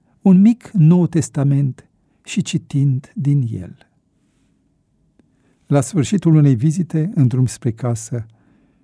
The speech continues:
soția mi-a șoptit cu o undă de tremur în glas: „Omul ăsta este un copil al lui Dumnezeu.” Ceea ce împinge pe om în descoperirea feței întâi adevărului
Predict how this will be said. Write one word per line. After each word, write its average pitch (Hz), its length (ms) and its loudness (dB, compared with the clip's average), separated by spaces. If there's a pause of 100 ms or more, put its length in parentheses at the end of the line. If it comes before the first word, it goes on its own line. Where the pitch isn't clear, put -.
(160)
soția 185 420 0
mi-a 165 120 4
șoptit - 420 -4
cu - 100 -4
o 135 40 0
undă 131 200 0
de 120 140 -2
tremur 120 360 -4
în 113 140 -2
glas: 113 480 -8 (1500)
„Omul 127 360 2
ăsta 123 260 -2
este 117 260 -2
un 117 140 2
copil 117 400 -2
al 120 100 -4
lui 110 100 -4
Dumnezeu.” 113 800 -4 (3250)
Ceea 233 260 2
ce - 140 0
împinge 170 500 4
pe 151 140 0
om 160 160 4
în 131 100 2
descoperirea 143 600 0
feței 165 400 0
întâi 127 400 0
adevărului 117 720 -6